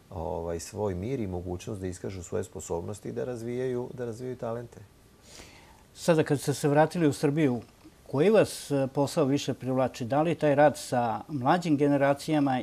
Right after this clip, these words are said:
Speaker 2: ili bi prihvatili poziv da radite isključivo sa seniorskom ekipom?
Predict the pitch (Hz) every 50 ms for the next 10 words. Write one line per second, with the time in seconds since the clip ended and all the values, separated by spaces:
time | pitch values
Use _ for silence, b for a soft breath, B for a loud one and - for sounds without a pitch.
0 | - 151 143 147 151 147 147 131 120 135 135 127 123 B B B B B B -
1 | 135 139 127 151 139 - - 131 127 - - 131 131 131 113 139 135 123 113 127
2 | 123 120 120 120 120 101 - 131 127 117 123 117 - 127 110 - - 131 120 -
3 | - 127 120 110 - - 113 - - 127 107 101 98 92 - - - 101 101 101
4 | - - 107 104 - -